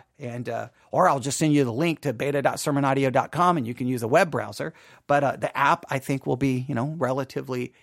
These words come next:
easy for you to utilize, and, uh, let's, let's see what we can do, and let's see what benefits can come from it. Let's see what spiritual, how this could be spiritually advantageous to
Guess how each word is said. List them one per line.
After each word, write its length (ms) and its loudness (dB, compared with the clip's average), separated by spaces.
easy 300 0
for 140 -4
you 160 0
to 100 -10
utilize, 640 -6
and, 380 0
uh, 280 4
let's, 400 -8
let's 180 -6
see 260 0
what 200 -6
we 80 -2
can 160 -8
do, 140 -14
and 140 -8
let's 160 -4
see 140 -4
what 440 -4
benefits 520 -2
can 160 -8
come 320 -4
from 260 0
it. 200 -20
Let's 200 0
see 300 0
what 140 -4
spiritual, 760 -2
how 280 6
this 200 0
could 140 0
be 80 0
spiritually 520 -2
advantageous 840 -4
to 200 -4